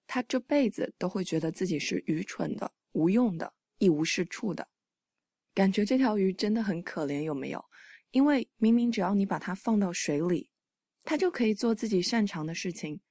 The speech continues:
并且活得很快乐啊。所以天才是什么？我觉得天才就是天生我材必有用。就像每一株植物都要找到合适的土壤才能盛放，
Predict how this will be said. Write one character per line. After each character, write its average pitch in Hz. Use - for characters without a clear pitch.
并 247
且 175
活 165
得 190
很 165
快 190
乐 160
啊。 160
所 240
以 277
天 302
才 185
是 196
什 180
么？ 143
我 208
觉 226
得 277
天 302
才 196
就 214
是 202
天 233
生 240
我 175
材 151
必 175
有 147
用。 170
就 311
像 302
每 196
一 226
株 254
植 170
物 214
都 185
要 190
找 165
到 160
合 160
适 226
的 202
土 185
壤 190
才 -
能 156
盛 175
放， 170